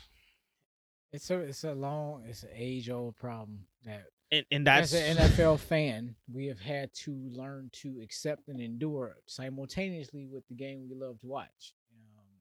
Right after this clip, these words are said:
Speaker 1: it's
Speaker 2: And why I don't have any hope for anything to change. Like,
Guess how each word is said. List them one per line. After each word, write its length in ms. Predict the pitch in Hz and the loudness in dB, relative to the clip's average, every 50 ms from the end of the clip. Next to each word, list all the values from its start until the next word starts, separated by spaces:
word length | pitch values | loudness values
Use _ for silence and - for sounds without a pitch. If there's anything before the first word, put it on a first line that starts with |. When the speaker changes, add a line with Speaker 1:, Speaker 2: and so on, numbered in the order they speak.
| _ _ _ 147 | _ _ _ -10
Speaker 1:
it's 400 | 147 - - - - - - - | -8 -8 -8 -10 -10 -10 0 2
Speaker 2:
And 120 | 185 190 202 | 4 4 6
why 200 | 208 208 208 196 | 8 8 10 10
I 120 | 190 196 | 8 8
don't 300 | 170 - 190 196 185 165 | 6 4 2 0 0 0
have 180 | 160 185 185 170 - | 0 0 0 0 -2
any 220 | 180 190 185 170 | -2 0 0 -2
hope 380 | 147 - - 214 269 233 - - _ _ _ _ | -2 -2 0 0 0 0 -2 -10 _ _ _ _
for 320 | 156 156 156 151 151 156 - _ _ | 0 2 2 4 2 2 -2 _ _
anything 400 | 185 196 185 170 - 185 185 180 | 2 2 2 2 2 2 2 2
to 80 | 175 | 0
change. 560 | 160 - - 285 370 143 101 - - - - - - | 0 0 0 0 0 -2 -8 -10 -14 -16 -16 -4 0
Like, 200 | - 160 156 | 0 0 0